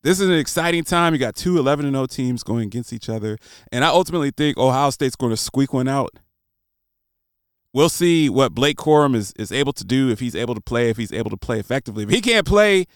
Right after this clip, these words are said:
that's gonna be bad for Michigan, 'cause we know that they can't throw.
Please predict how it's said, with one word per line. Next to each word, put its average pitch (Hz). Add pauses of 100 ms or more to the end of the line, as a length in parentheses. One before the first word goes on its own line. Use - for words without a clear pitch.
(240)
that's 160
gonna 175
be 156
bad 139
for 117
Michigan, -
'cause 127
we 170
know 202
that 170
they 175
can't 160
throw. 120